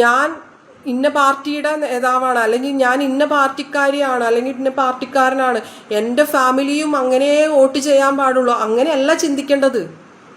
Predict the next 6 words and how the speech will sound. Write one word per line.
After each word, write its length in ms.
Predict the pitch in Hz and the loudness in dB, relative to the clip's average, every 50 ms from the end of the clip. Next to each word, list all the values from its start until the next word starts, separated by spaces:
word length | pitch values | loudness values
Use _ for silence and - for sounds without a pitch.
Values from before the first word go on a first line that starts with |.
| - - - - - - - - - - - - - - - - - - - - - - - - - - - - - 208 202 | -20 -20 -20 -20 -20 -20 -20 -20 -20 -20 -20 -20 -20 -20 -20 -20 -20 -20 -20 -20 -20 -20 -20 -20 -20 -20 -20 -6 0 2 4
എനിക്ക് 300 | 220 247 247 - - 349 339 | 4 2 0 0 -2 0 0
വേണ്ടിയിട്ട്, 320 | 339 320 294 302 277 - 240 220 | 2 0 0 0 0 0 0 0
എൻ്റെ 180 | 226 240 294 - 302 | 0 -2 -4 -2 -2
സമൂഹത്തിന് 580 | 269 254 247 262 269 262 277 269 302 285 285 294 285 | -2 -2 -2 -2 -2 -2 -2 -4 -4 -6 -4 -4 -4
വേണ്ടിയിട്ട് 360 | 277 262 262 262 247 240 240 226 - - - - - - 196 196 | -4 -4 -6 -6 -6 -6 -6 -8 -10 -14 -20 -20 -14 -10 -8 -4
അവരെന്ത് 440 | 202 233 262 254 233 226 233 240 | 2 4 4 4 4 0 -4 -4